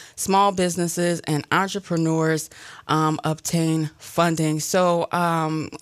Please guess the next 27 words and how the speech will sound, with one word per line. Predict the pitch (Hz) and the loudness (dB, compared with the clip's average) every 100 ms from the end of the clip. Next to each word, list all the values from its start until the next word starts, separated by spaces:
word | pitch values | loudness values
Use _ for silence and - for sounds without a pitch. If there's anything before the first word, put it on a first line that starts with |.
| - | -8
Patty, | - 285 311 285 | 2 2 4 0
let's | 254 392 - | 0 -2 -2
start | - - - 208 208 - | -8 -8 0 4 4 2
with | 175 175 - | -2 -4 -4
you. | 160 185 226 165 165 - - - - - | -4 0 2 2 -2 -6 -16 -18 -6 0
Um, | 196 196 | 2 2
tell | - 285 302 | -2 -2 0
us, | 269 294 - - - | 2 0 -2 -8 -4
you | 208 | 0
know, | 190 170 | 2 0
how, | - 202 208 220 214 208 - - - - - | -2 2 4 4 2 0 -10 -20 -20 -8 0
uh, | 175 170 160 | 2 2 0
your | 160 196 226 | 2 4 4
role | 196 175 | 4 4
at | 170 147 | 2 0
Jumpstart | 175 170 - 165 - | 0 0 2 2 2
and | 156 | 0
Jumpstart | 165 175 - 165 - | 0 -2 0 0 2
as | 165 156 | 0 0
a | |
whole | 156 180 165 160 | 0 2 2 0
helps | - 196 202 - - - - - | 0 2 2 0 -12 -14 -20 -12
small | - 220 240 254 | -4 2 4 4
businesses | 214 196 185 170 180 165 | 2 0 0 0 0 0
and | 156 - | -2 0
entrepreneurs | 180 180 170 - 165 165 170 165 160 - - - - | -2 -2 -6 -2 0 2 2 0 -2 -6 -20 -20 -10
gain | - 175 185 190 | 0 0 2 -2